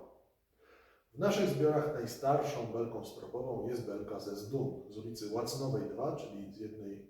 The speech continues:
z najstarszych ulic w Zdunach. E, ta belka trafiła do nas po rozebraniu drewnianego domu i wybudowaniu w jego miejsce nowoczesnego budynku murowanego. Taki los belek jest najczęstszy, czyli, e, rozbiera się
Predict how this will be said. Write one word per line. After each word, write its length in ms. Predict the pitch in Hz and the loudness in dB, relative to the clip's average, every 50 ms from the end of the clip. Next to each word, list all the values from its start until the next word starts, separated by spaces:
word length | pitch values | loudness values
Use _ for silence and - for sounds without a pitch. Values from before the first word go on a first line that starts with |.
| - | -20
z 100 | - - | -18 -10
najstarszych 680 | 113 117 113 113 - - 123 123 117 - - - - - | -6 -6 -4 -4 -4 -2 -2 -2 -2 -2 -6 -8 -10 -10
ulic 280 | 107 101 92 98 - - | -10 -10 -10 -12 -14 -14
w 200 | - - - - | -16 -18 -14 -6
Zdunach. 400 | 147 170 170 156 143 - - - - - - - - - - - - - - | -4 0 2 2 2 2 0 -4 -8 -10 -14 -18 -18 -18 -18 -18 -18 -18 -14
E, 220 | - 107 107 107 | -8 -6 -6 -4
ta 300 | 107 - - 165 180 - | -6 0 2 2 4 6
belka 300 | 143 139 143 147 - - | 8 8 8 6 6 2
trafiła 380 | - - 123 117 - 131 127 117 | 0 0 -2 -2 -2 0 0 0
do 100 | - 117 | 0 0
nas 160 | 117 113 - | -2 -2 -4
po 180 | - - 117 117 | -4 -4 0 0
rozebraniu 600 | 113 110 113 117 110 113 127 127 127 127 98 87 | 2 2 2 0 0 2 0 0 0 -2 -2 -4
drewnianego 560 | - - 95 - 90 90 - - - - - | -6 -8 -8 -10 -10 -12 -14 -12 -10 -6 -2
domu 380 | 156 160 160 160 139 - 180 185 185 | 0 0 2 0 0 0 -2 -4 -4
i 20 | 185 | -2
wybudowaniu 600 | 160 151 143 135 117 117 113 113 117 117 113 104 | -2 0 -2 0 0 0 0 0 0 0 -2 -2
w 60 | 104 | -2
jego 180 | 104 101 101 92 | -4 -6 -6 -8
miejsce 600 | 92 101 104 104 - - - 104 101 98 101 120 139 | -8 -10 -10 -12 -12 -12 -12 -12 -12 -12 -10 -6 -6
nowoczesnego 580 | 143 127 107 101 - - - 110 110 110 107 | -4 -2 -2 -2 -4 -4 -6 -6 -8 -6 -6
budynku 480 | 98 92 - - 120 110 107 98 - 107 | -6 -6 -6 -6 -8 -8 -8 -8 -10 -10
murowanego. 580 | 104 110 113 110 110 120 117 117 120 - - - - - - - | -8 -2 0 0 2 2 0 0 -2 -2 -4 -6 -10 -12 -14 -14
Taki 400 | - - - - - - 113 101 | -14 -14 -14 -14 -14 -12 -10 -8
los 420 | 98 107 120 - - - - - | -4 -4 -4 -4 -4 -6 -10 -8
belek 280 | - 95 92 - - 95 | -8 -8 -6 -6 -8 -10
jest 180 | 90 - - - | -12 -12 -12 -14
najczęstszy, 580 | - - - 113 107 107 - - - - - | -16 -12 -8 -6 -6 -6 -6 -8 -10 -14 -16
czyli, 380 | - - 98 98 101 - - - - - - - - - - _ - | -16 -16 -14 -14 -14 -14 -16 -18 -20 -20 -20 -20 -20 -20 -20 _ -16
e, 540 | - - - - 92 - - - - - 110 | -14 -12 -10 -10 -10 -10 -12 -14 -14 -10 -8
rozbiera 400 | 107 101 - 104 110 110 - - | -6 -6 -2 0 0 0 2 0
się 120 | - - | -2 -4